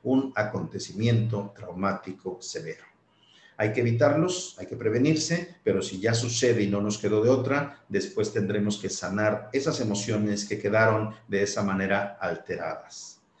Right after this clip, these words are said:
Por eso decimos que es si lo vivimos o si lo presenciamos en algún familiar, en algún amigo o amiga,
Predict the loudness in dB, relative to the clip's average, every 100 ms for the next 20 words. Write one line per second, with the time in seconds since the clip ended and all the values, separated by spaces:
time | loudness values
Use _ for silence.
0 | _ -8 0 2 4 4 4 4 0 0
1 | 4 4 4 -2 -8 -6 -4 2 4 4
2 | 2 0 -8 -16 _ _ -4 2 2 2
3 | -2 0 0 -2 -6 -6 -8 -4 -2 -2
4 | -4 -10 -16 -18 _ -16 -8 -8 -6 -8
5 | -4 0 4 4 4 0 -8 -10 -8 -8
6 | -6 -8 -8 -10 -18 -10 -4 -2 0 0
7 | 2 2 2 2 -2 -6